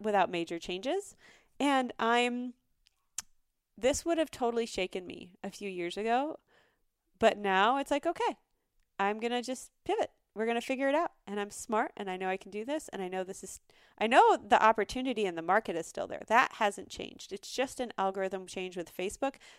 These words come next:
that stopped showing my words to people because so many people were posting my words at the same time." So, like, that, that's the only issue. And then when I remember that and I see that, it's like, "Oh, okay, well, we'll just change how we do things." And so, um,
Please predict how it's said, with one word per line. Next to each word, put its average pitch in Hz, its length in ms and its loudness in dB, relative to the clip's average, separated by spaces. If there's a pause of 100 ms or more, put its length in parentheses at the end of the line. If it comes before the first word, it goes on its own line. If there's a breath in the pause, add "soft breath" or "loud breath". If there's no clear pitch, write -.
that - 180 -6
stopped 196 380 0
showing 208 600 -2
my 175 220 0
words 165 520 -4
to - 100 -18
people 208 360 -2
because 202 300 -4
so 175 120 -8
many 170 180 -6
people 165 280 -6
were 160 120 -2
posting - 400 -12
my - 120 -12
words - 280 -10
at 185 80 -14
the 190 80 -12
same 160 240 -10
time." - 260 -12 (200)
So, 185 200 0 (360 loud breath)
like, 208 200 4 (240 soft breath)
that, 285 340 10
that's 294 260 6
the 392 120 6
only 370 220 6
issue. 180 340 0
And 196 100 -4
then 220 80 0
when 220 120 4
I 226 60 8
remember 226 580 2
that 185 280 2
and 185 120 -4
I 175 80 0
see 330 240 0
that, 202 160 2
it's 196 140 -4
like, 220 140 0
"Oh, 202 240 6 (120)
okay, 247 320 2
well, 226 140 2
we'll 233 120 0
just - 220 -8
change 180 260 -6
how 208 100 0
we 233 100 0
do 339 120 0
things." - 380 -10 (720)
And 233 180 -2
so, 240 400 8 (480 loud breath)
um, 185 420 4